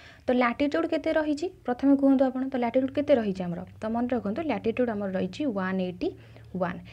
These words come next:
ଏବଂ ଲଙ୍ଗିଟ୍ୟୁଡ୍ ମଧ୍ୟ ରହିଛି। ଲଙ୍ଗିଟ୍ୟୁଡ୍ କେତେ ରହିଛି ନା ଥ୍ରୀ ସିକ୍ସଟି ଲଙ୍ଗିଟ୍ୟୁଡ୍ ରହିଛି। ତ ଏଠି ଆପଣଙ୍କ ଭିତରେ କିଛି ପିଲା ଥିବେ, ଯେଉଁମାନେ କହିବେ, "ନାଇଁ,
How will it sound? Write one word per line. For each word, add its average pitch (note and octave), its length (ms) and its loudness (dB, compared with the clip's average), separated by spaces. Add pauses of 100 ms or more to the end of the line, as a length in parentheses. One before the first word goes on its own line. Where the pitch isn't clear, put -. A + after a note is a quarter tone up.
(140)
ଏବଂ A#3+ 180 2
ଲଙ୍ଗିଟ୍ୟୁଡ୍ B3+ 540 2
ମଧ୍ୟ D#4+ 240 0
ରହିଛି। D4+ 260 0
ଲଙ୍ଗିଟ୍ୟୁଡ୍ C4+ 480 0
କେତେ D#4 180 -4
ରହିଛି D#4 300 0
ନା E4 80 -4
ଥ୍ରୀ - 260 -2
ସିକ୍ସଟି C#4 380 -4
ଲଙ୍ଗିଟ୍ୟୁଡ୍ C4+ 440 2
ରହିଛି। B3+ 280 -2 (600)
ତ - 40 6
ଏଠି C#4+ 340 10
ଆପଣଙ୍କ D4+ 420 2
ଭିତରେ D4 340 0
କିଛି C#4 300 0 (580)
ପିଲା A#3+ 160 2 (100)
ଥିବେ, B3 240 0 (200)
ଯେଉଁମାନେ B3+ 340 4
କହିବେ, B3+ 220 2 (100)
"ନାଇଁ, F3 160 -2